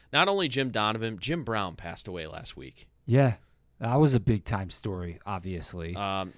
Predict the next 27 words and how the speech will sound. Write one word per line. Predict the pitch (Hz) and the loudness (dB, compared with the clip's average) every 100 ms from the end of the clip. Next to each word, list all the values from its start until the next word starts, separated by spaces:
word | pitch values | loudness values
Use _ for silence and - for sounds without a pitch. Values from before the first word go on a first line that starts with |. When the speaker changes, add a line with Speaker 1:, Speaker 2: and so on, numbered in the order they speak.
| 110 | -8
Speaker 1:
the | |
greatest | 101 110 120 156 165 - 120 | -8 0 4 6 4 0 0
running | 131 135 113 | 0 0 2
back | 117 113 | 2 2
in | 104 | -4
the | 95 | -8
history, | - - 160 - - 92 87 87 78 | -8 -6 -4 -2 -4 -6 -8 -8 -6
it, | 117 - 104 _ | -6 -6 -12 _
it, | 127 | -16
quite | - 214 - | 0 0 2
frankly, | 151 147 120 90 87 _ _ _ _ | 4 4 2 -6 -6 _ _ _ _
you | 127 | -2
know, | 104 - | -2 2
obviously | 139 143 131 113 95 | 2 2 0 -2 0
we | 127 | 0
weren't | 139 101 87 | 2 0 0
alive | 85 87 | 2 2
to | 101 | 0
see | - 87 | -6 -6
him | 82 | -6
play, | - 82 78 | -4 -4 -4
but | 78 - | -6 -8
from | 101 | -4
everything | 113 160 160 151 | -2 -2 -4 -4
that, | 127 | -6
that | - 104 | -4 -2
I've | 98 113 110 | 0 -2 -4